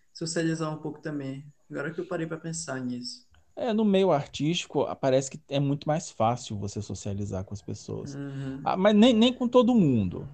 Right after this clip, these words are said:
Speaker 2: nem
Speaker 1: É,
Speaker 2: com todo
Speaker 1: mas
Speaker 2: mundo. Esses dias eu postei uma caixa de pergunta lá que me, quase me mataram. Que eu, que eu, eu, é, perguntaram se eu me dou bem com, tô com, com os outros artistas. Eu falei,
Speaker 1: Hum.
Speaker 2: "Sim, eu me dou bem, procuro me dar bem, conheço pessoas maravilhosas."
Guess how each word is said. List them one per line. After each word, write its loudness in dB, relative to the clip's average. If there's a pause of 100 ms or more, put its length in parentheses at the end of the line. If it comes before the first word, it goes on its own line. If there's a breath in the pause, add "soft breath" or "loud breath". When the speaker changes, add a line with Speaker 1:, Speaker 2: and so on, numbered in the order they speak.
Speaker 2:
nem 0
Speaker 1:
É, -
Speaker 2:
com 0
todo 4
Speaker 1:
mas -
Speaker 2:
mundo. 4
Esses 4
dias 8
eu 8
postei 6
uma 6
caixa 2
de -2
pergunta 2
lá 4
que -6
me, 2
quase 6
me 0
mataram. 0 (840 loud breath)
Que 4
eu, 6
que 2
eu, 2
eu, 0 (220)
é, 4
perguntaram 4
se 2
eu 4
me 0
dou 6
bem 4 (100)
com, -2
tô 2
com, -4
com -2
os 0
outros 2 (180)
artistas. -2
Eu -4
falei, -4
Speaker 1:
Hum. -8
Speaker 2:
"Sim, 0
eu 4
me 4
dou 6
bem, 4
procuro 0
me -2
dar 4
bem, 0
conheço 0
pessoas -2
maravilhosas." 2